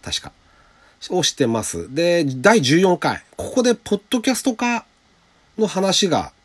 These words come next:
入ります。あの、多分ここで、えーっ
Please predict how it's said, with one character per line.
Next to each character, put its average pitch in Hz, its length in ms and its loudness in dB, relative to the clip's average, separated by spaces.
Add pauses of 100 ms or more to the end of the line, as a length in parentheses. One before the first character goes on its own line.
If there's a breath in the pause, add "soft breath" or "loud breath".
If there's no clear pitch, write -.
入 120 220 -2
り 107 100 0
ま 104 120 -4
す。 - 160 -12 (360 loud breath)
あ 139 120 -6
の、 110 520 -2 (220)
多 233 80 2
分 208 140 2
こ - 80 -4
こ 226 80 6
で、 220 240 6 (640)
え 147 300 4
ー 139 60 -2
っ - 20 -20